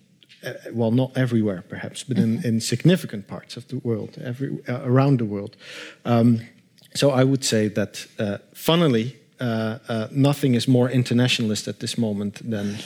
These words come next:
Speaker 1: uh, a nationalist agenda for some reason, or an extreme nationalist agenda. So I would say there's, there's, there's definitely a, a, a political threat there.
Speaker 2: And, and how does that relate to you,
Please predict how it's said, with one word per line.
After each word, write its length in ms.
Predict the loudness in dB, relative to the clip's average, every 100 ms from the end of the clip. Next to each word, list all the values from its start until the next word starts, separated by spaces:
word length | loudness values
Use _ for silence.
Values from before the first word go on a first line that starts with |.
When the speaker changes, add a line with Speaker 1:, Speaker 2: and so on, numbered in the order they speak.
| -16 -18 -20 -10
Speaker 1:
uh, 200 | -2 0 2
a 100 | 4
nationalist 680 | 6 4 2 0 0 -2 -4
agenda 500 | 2 4 4 2 -4
for 140 | -4
some 240 | -2 0 0
reason, 360 | 0 0 -2 -4 -14 -18 0
or 120 | 4
an 120 | 6 6
extreme 500 | 2 2 6 8 6
nationalist 560 | 4 0 -2 -4 -4
agenda. 460 | -4 -2 -2 -4 -2
So 120 | 2
I 120 | 4 4
would 200 | 2 4
say 180 | 2
there's, 320 | 4 2 0 0
there's, 300 | 2 2 0
there's 240 | 2 2 4
definitely 440 | 0 0 -2 -2
a, 380 | -4 -8 -8 -8 -8
a, 100 | -10 -10
a 40 | -4
political 500 | 2 4 4 -2 -12
threat 320 | -10 -10 -10 -8
there. 120 | -2 -2
Speaker 2:
And, 100 | -4 0
and 180 | 4 6
how 160 | 4 2
does 160 | 0
that 260 | 0 -2 -2
relate 520 | 0 2 2 2 -2 -4
to 300 | 0 0 -2 -6
you, 260 | 0 0